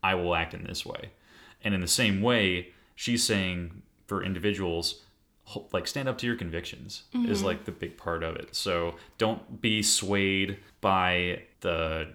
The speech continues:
Speaker 1: waves of popular opinion and whatever pop culture or the media or whatever is trying to tell you, this is how
Speaker 2: Social
Speaker 1: you sh-,
Speaker 2: media,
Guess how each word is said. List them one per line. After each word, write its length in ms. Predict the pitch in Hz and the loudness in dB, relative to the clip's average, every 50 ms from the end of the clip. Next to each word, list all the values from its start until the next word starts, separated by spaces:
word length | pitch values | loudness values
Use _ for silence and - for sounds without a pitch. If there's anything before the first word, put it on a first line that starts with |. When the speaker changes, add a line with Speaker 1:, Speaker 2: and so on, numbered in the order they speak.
| - - | -14 -10
Speaker 1:
waves 540 | 85 90 95 95 95 95 95 90 87 - - | -4 0 2 2 2 2 2 0 0 0 0
of 300 | 98 92 92 90 - - - | 0 0 0 -2 -6 -8 -4
popular 440 | - 92 92 92 - 98 92 92 | 0 0 0 0 0 -2 -2 -2
opinion 840 | 90 - - 101 98 92 90 90 90 90 90 90 90 90 90 90 85 - - - - - - - _ - | -4 -4 -2 -2 -2 -2 -2 -2 -4 -2 -2 -2 -2 -4 -4 -6 -8 -12 -18 -20 -20 -20 -20 -20 _ -8
and 380 | - 90 85 82 82 82 82 82 | -6 -4 -2 -2 -2 -4 -4 -2
whatever 440 | 90 90 90 92 90 90 90 90 | -2 0 2 2 0 0 0 -2
pop 300 | 90 - - 95 90 - - | -2 -4 -4 -4 -4 -4 -4
culture 880 | - 95 92 90 - - 104 98 92 92 92 90 90 90 90 90 87 - | -4 -4 -4 -4 -4 -4 -2 0 0 0 0 0 0 2 0 0 0 -2
or 340 | 90 90 87 87 87 85 85 | -2 -2 -2 0 0 0 -2
the 80 | 85 | -2
media 680 | 85 90 92 92 90 90 90 90 87 87 87 87 87 90 | -2 -2 -2 0 0 0 0 0 0 0 0 0 -2 -2
or 260 | - 82 85 87 85 | -2 -2 -2 -2 -2
whatever 420 | 85 87 90 90 92 87 90 90 | 0 -2 -2 -2 -2 -2 0 0
is 140 | 87 82 - | 0 0 -2
trying 240 | - - 101 95 92 | -2 0 0 0 0
to 80 | 87 82 | -2 -4
tell 180 | - 101 92 | -2 0 0
you, 240 | 90 87 85 85 87 | 0 0 -2 -4 -2
this 240 | 87 104 101 - - | -2 0 0 2 2
is 60 | - | 4
how 100 | 214 208 | 4 4
Speaker 2:
Social 200 | 214 202 196 202 | 6 4 4 4
Speaker 1:
you 20 | 190 190 | 4 2
sh-, 80 | 185 | 0
Speaker 2:
media, 480 | 185 180 190 196 202 208 214 220 233 | 0 0 0 0 2 2 2 0 -2